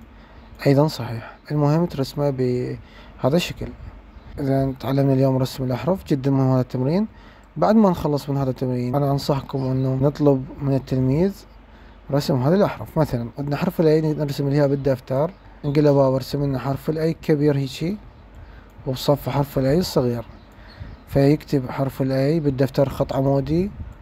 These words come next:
وال A صغير، A كبير و A صغير. فد، آه، سطر واحد، كل حرف سطر، الكبير والصغير، حتى شنو؟ يتقوى على الأحرف ويعرف أنه هذا كبير وهذا صغير.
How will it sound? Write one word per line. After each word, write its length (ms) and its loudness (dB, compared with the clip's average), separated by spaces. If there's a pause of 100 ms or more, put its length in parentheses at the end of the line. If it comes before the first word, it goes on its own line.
(160)
وال 340 -4
A 20 -12
صغير، 340 -2 (720)
A 400 2 (580)
كبير 440 2
و 320 -2
A 40 -8
صغير. 400 -4 (560)
فد، 480 4
آه، 460 0
سطر 360 0
واحد، 320 2
كل 200 -2
حرف 260 0
سطر، 360 -6 (640)
الكبير 480 4
والصغير، 440 -2
حتى 300 -6
شنو؟ 420 0 (540)
يتقوى 540 2
على 120 -2
الأحرف 360 -2
ويعرف 240 0
أنه 180 0
هذا 80 -2
كبير 280 0
وهذا 140 2
صغير. 260 -10